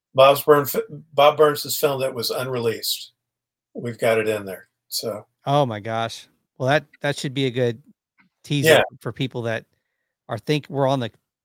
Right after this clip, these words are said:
Speaker 2: kind of
Speaker 1: I
Speaker 2: on the
Speaker 1: didn't
Speaker 2: fence
Speaker 1: I
Speaker 2: about
Speaker 1: really
Speaker 2: going to, coming to Seguin.
Speaker 1: <laughs> Yeah.
Speaker 2: That should get you on
Speaker 1: Yeah,
Speaker 2: the
Speaker 1: that's it. Come see it.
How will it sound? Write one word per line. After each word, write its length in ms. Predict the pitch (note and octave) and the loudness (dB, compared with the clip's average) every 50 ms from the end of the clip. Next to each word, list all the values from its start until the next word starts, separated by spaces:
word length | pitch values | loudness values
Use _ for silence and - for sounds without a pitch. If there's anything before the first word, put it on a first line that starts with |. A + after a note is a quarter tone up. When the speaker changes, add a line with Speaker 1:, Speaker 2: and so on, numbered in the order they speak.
| _ - | _ -8
Speaker 2:
kind 140 | - D#3 C#3+ | -4 -2 2
of 60 | C#3 | 4
Speaker 1:
I 40 | C#3 | 6
Speaker 2:
on 60 | D3 | 6
the 40 | E3 | 6
Speaker 1:
didn't 120 | D#3+ - - | 4 2 -2
Speaker 2:
fence 420 | D#3 E3 F3+ E3+ - - - - - | -2 -2 -2 -4 -6 -10 -10 -10 -10
Speaker 1:
I 40 | |
Speaker 2:
about 220 | C#3+ A#2+ C#3 C#3+ B2 | -6 -4 -2 2 6
Speaker 1:
really 160 | C#3+ D3 D3 | 6 6 6
Speaker 2:
going 80 | D3 C#3 | 4 -4
to, 120 | - _ | -8 _
coming 180 | - E3 D#3 D3+ | -10 -8 -6 -6
to 60 | C#3 | -6
Seguin. 320 | - D#3 C#3+ D#3+ D#3+ E3+ D3+ C3 _ _ _ _ _ _ _ _ - - - | -8 -8 -8 -8 -8 -8 -10 -12 _ _ _ _ _ _ _ _ -10 -6 -6
Speaker 1:
<laughs> 100 | - - - _ _ _ _ _ _ - _ _ _ _ _ _ _ _ _ _ _ - | -6 -6 -8 _ _ _ _ _ _ -20 _ _ _ _ _ _ _ _ _ _ _ 2
Yeah. 240 | B2 A2+ A2 A2+ - _ _ _ _ _ _ _ _ _ _ _ _ _ _ _ _ _ _ _ _ _ _ _ - | 4 4 4 2 -4 _ _ _ _ _ _ _ _ _ _ _ _ _ _ _ _ _ _ _ _ _ _ _ -10
Speaker 2:
That 140 | C3+ C3+ - | -10 -8 -6
should 180 | - D3 A#2+ | -6 -6 -4
get 240 | G#2+ C#3+ B2+ - - | -4 -4 -4 -4 -6
you 220 | C#3 B2 A#2 A#2 _ _ _ _ _ _ _ _ - | -6 -6 -6 -8 _ _ _ _ _ _ _ _ -4
on 100 | C3 B2+ | 2 6
Speaker 1:
Yeah, 160 | F#3 F3+ C#3+ | 8 8 8
Speaker 2:
the 60 | A#2 B2+ | 8 6
Speaker 1:
that's 140 | D3+ D3+ _ _ | 4 2 _ _
it. 200 | C3 - - - - _ _ _ _ _ _ _ - | 4 6 6 4 2 _ _ _ _ _ _ _ -2
Come 160 | - C#3+ D3 | -2 -2 0
see 200 | - - E3+ E3 | 0 0 2 2
it. 240 | D#3 D3 - - _ | 2 2 2 -2 _